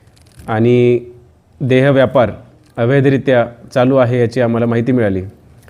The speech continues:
या माहिती, माहितीच्या आधारावरती आम्ही ट्रॅप लावला आणि आज, अ, जवळजवळ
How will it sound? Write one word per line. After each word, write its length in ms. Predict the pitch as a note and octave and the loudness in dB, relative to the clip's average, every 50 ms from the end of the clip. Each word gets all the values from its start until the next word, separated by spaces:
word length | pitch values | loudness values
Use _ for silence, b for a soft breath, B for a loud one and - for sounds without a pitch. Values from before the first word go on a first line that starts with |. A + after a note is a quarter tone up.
| b b b b - | b b b b -6
या 120 | C3+ C3 | -2 0
माहिती, 380 | C3 C3 C3 B2+ B2+ - C#3 C#3+ | 2 2 2 0 0 0 -2 -2
माहितीच्या 540 | C#3+ C#3+ C3 C3 B2 C#3+ C#3 C#3 D3 C#3 C3 | 0 0 0 0 0 0 0 0 2 2 2
आधारावरती 520 | B2+ C3 C#3 C#3+ C3+ C3 B2+ A2+ - B2 | 2 2 2 2 2 2 0 -2 -2 -2
आम्ही 420 | A#2 A2+ A#2+ A#2+ B2 A#2+ A#2+ A#2 A2+ | 0 0 0 -2 -2 -2 -2 -4 -4
ट्रॅप 300 | A#2 A#2+ A#2 A2 - B2 | -2 -2 -2 -2 0 0
लावला 340 | A#2 A2+ A#2 A#2 A2+ A2 A#2 - _ _ b b b b b b b - | 0 0 0 0 -2 -4 -6 -12 _ _ b b b b b b b -8
आणि 340 | B2 A#2 A#2 B2 B2 B2 B2 | -6 -4 -2 0 0 0 -2
आज, 480 | - C3 B2 B2 B2 B2 A#2+ A#2+ B2+ | -2 0 2 2 2 2 0 0 0
अ, 280 | C3 B2+ B2+ B2+ B2 A2+ - - C3+ A#2 | 0 2 2 2 0 -2 -4 -6 -4 -2
जवळजवळ 600 | B2 B2 B2 B2 A#2+ A#2 B2 B2 B2 B2 B2 | 0 2 2 2 2 2 2 2 2 2 0